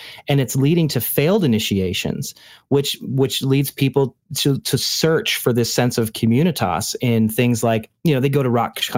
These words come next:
concerts and they, or they go to church and they go to, you know, whatever it is. They, some, some of them turn to drugs,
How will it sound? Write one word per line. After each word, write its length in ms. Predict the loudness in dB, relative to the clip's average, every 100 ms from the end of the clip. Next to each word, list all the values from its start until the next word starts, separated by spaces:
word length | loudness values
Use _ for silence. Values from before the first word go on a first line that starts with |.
| -2
concerts 520 | -2 0 0 -2 0
and 100 | 0
they, 60 |
or 120 | 2 2
they 80 |
go 140 | 2 0
to 80 | 0
church 460 | 0 0 0 0
and 120 | 0
they 80 | 2
go 160 | 2 0
to, 440 | 0 0 0 -2 -6 -20 -20 -20 _
you 80 | -2
know, 220 | 0 0 -4
whatever 500 | -2 0 2 2 2
it 60 | 2
is. 220 | 2 0
They, 100 | -2
some, 220 | 0 -2
some 180 | 0 0
of 80 | 2
them 80 | 0
turn 220 | 0 0
to 60 |
drugs, 520 | 0 0 0 -2 -6